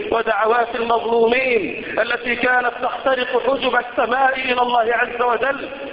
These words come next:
"وعزتي وجلالي لأنصرنك ولو بعد حين". كانت تخترق هذه الحجب إلى الله عز وجل تشكو إليه ظلم هؤلاء. أكاد أجزم والله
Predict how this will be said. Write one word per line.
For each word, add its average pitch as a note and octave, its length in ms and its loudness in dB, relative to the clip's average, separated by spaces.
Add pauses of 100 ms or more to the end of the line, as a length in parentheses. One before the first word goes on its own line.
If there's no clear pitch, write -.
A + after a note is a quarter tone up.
"وعزتي B3 920 0
وجلالي B3 840 2
لأنصرنك B3+ 920 0 (120)
ولو A3 260 2
بعد F#3+ 260 0
حين". F#3 680 -2 (280)
كانت A#3 420 2 (120)
تخترق B3 520 0
هذه A#3 420 2
الحجب B3+ 460 2 (280)
إلى A#3+ 180 -2
الله A#3+ 320 2
عز A3+ 240 -2
وجل A3+ 420 2
تشكو C4 460 0
إليه A#3 320 2
ظلم G#3+ 240 0
هؤلاء. F#3+ 760 0 (120)
أكاد B3+ 440 2
أجزم C4 420 0
والله B3 560 2